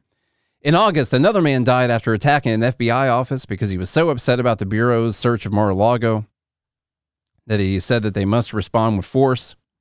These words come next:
This is where any fair-minded journalist has to offer the obligatory "to be sure" paragraph. And he goes on to say, "To be sure, political violence is not confined to the right."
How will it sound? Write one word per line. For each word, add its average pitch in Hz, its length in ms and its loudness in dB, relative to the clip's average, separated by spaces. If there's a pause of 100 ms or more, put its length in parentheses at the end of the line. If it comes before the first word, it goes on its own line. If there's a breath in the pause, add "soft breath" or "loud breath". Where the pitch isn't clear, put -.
(1300)
This 202 220 -2
is 175 160 -2
where 196 480 2
any 196 220 0
fair-minded 196 720 0
journalist 180 560 0
has 151 220 2
to 143 180 2
offer 151 340 0
the 131 160 -2
obligatory 139 840 0
"to 123 120 -2
be 196 160 0
sure" 170 480 0
paragraph. 95 720 -2
And 110 100 0
he 131 60 2
goes 170 300 0
on 139 260 0
to 110 100 -4
say, 127 300 0
"To 113 120 -4
be 170 160 0
sure, 175 360 -2
political 170 380 -2
violence 165 420 0
is 123 100 -4
not 165 220 0
confined 175 440 0
to 185 120 0
the 180 100 -2
right." 180 360 -4